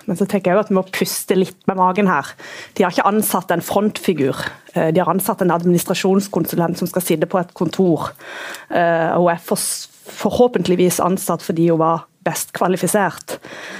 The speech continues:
Eh, så det er et dårlig signal. Eh, de burde kanskje tatt et annet valg for sin egen del, men vi skal puste litt med maven. De har ansatt en administrasjonskonsulent.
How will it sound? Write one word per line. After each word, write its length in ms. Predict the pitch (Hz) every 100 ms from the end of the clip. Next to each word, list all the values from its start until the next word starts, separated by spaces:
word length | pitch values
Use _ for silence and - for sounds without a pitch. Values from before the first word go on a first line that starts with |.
| - -
Eh, 480 | 170 170 165 139 -
så 140 | 214
det 80 | 208
er 220 | 214 240 254
et 80 | 214
dårlig 280 | 190 208
signal. 440 | - 208 220 302 339 - - _ - - - -
Eh, 600 | - 202 202 190 180 190
de 180 | 175 233
burde 460 | 180 208 190 196 226
kanskje 640 | 131 180 175 - 208 202 202 -
tatt 320 | - - -
et 140 | 202 -
annet 300 | 185 202 196
valg 340 | 180 208 233
for 120 | - 190
sin 160 | 208
egen 280 | 208 214 269
del, 240 | 254 165 156 -
men 80 | 185
vi 40 |
skal 160 | - 269
puste 420 | - 214 - 208
litt 180 | 180 180
med 100 | 180
maven. 360 | 165 175 175 151
De 80 | 190
har 100 | 202
ansatt 300 | 208 214 190
en 120 | 180
administrasjonskonsulent. 2250 | 185 180 185 175 190 175 190 190 - - - - - _ - 170 165 160 147 156 - -